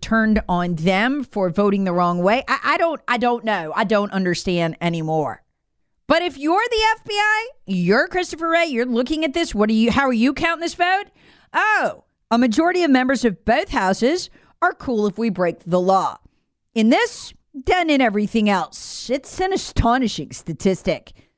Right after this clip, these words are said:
Sadly, it passed. That was insane thing number one, but because it's Christmas, I want to throw in a bonus insane thing. Did you see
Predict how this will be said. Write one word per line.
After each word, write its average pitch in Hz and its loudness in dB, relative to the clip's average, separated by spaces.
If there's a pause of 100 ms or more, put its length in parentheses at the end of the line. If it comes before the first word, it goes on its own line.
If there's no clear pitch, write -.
(120)
Sadly, 156 0
it 170 -2
passed. 143 -2 (480)
That 320 0
was 233 0
insane 202 0
thing 202 2
number 202 2
one, 247 2
but 415 -2
because 381 -2
it's 247 -6
Christmas, 220 -2 (360)
I 359 2
want 359 -2
to 269 -2
throw 214 2
in 196 0 (300)
a 208 4
bonus 196 0
insane 190 0
thing. 190 -2 (380)
Did 262 2
you 269 0
see 392 2